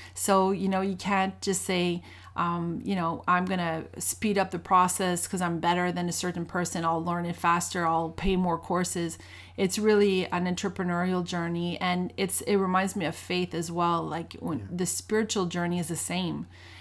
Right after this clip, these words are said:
Speaker 1: You know, sometimes you look at your life and you're like, "Okay, God was trying to talk to me about this for the last five years. Like, why the heck did I, did I not understand this point?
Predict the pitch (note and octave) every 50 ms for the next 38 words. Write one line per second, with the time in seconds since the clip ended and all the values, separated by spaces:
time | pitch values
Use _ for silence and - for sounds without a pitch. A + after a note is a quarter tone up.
0 | - - - F#3 F#3 F3+ F3+ - G#3+ G3+ A3 G#3+ G#3 G3 F#3 G3 F#3 G3 G3 G3
1 | G3+ F#3 - F#3+ F3 E3+ F3 F#3 G3+ G#3+ G#3 G#3 G3+ F3+ F3 E3+ E3+ F3 F3 F3
2 | - - - - - - - - - - - - - - - - - - - -
3 | - A3 G#3+ - - A#3 A#3+ A3 G3 - G3 G3 G#3 A#3 B3+ C4 A#3 - - -
4 | A3+ A3 A#3 A#3 G#3 F3 - - G3+ G#3+ A#3 A#3 - A#3+ G#3+ G3 F#3 F3 F3+ E3+
5 | F3 F3 F#3 F3+ F3 - G3 F#3 F3+ F#3 G3 G#3+ - - - A#3 G#3 F#3 F3+ F3
6 | F3 F3+ G3 G3+ F#3+ F3 F3 F3 F3 E3+ - F3 E3+ F3+ F3+ F#3 G3+ A#3 A3+ A3
7 | F#3+ G3 G3+ G#3 G3+ - G#3 F#3+ F#3 F#3 F3+ F3+ - - - - F3 E3+ - F#3+
8 | F#3 F3 F3 F3+ F3 F3 F3 F3 F3 E3+ - F#3+ F#3+ F3+ F3 - - - F3+ F3+
9 | F3+ F#3 F#3 E3+ D#3+ D#3+ - - - - - F#3 F3+ E3 D#3 D3+ -